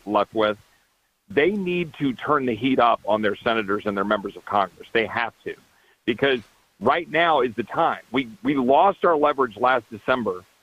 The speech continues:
with the omnibus that the seventeen senators sold us out on. We, we now have to work within the confines of the debt ceiling deal to try to hold spending in check to go fight for them in the border. We can't wait eighteen months for, God willing,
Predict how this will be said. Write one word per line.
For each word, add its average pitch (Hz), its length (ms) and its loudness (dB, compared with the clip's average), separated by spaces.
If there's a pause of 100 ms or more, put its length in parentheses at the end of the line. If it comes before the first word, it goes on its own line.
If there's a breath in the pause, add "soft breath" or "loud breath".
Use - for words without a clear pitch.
(120)
with 120 140 2
the 123 100 4
omnibus 127 480 2
that 127 120 0
the 104 160 -6
seventeen 147 600 -4
senators 110 420 0
sold 117 180 4
us 104 120 -2
out 104 200 0
on. - 200 -12 (600 soft breath)
We, 131 280 2 (140)
we 120 300 2 (200)
now 147 480 2
have 135 240 -2
to 123 80 0
work 143 340 2
within 139 240 2
the 131 80 -4
confines 127 640 0
of 107 80 -6
the 117 60 -14
debt 151 300 0
ceiling 120 280 -2
deal 110 280 0 (240 soft breath)
to - 60 -20
try 143 180 2
to 120 80 0
hold 156 340 2
spending 156 340 -2
in 123 100 -6
check 143 320 2 (240)
to 123 80 -4
go 131 260 2
fight 151 260 0
for 139 100 2
them 143 180 0
in 127 60 -2
the 123 60 0
border. 127 300 2
We 131 140 -2
can't 190 360 -4
wait 165 260 2
eighteen 131 440 -2
months 131 360 0 (340 soft breath)
for, 135 140 4
God 135 260 0
willing, 131 420 2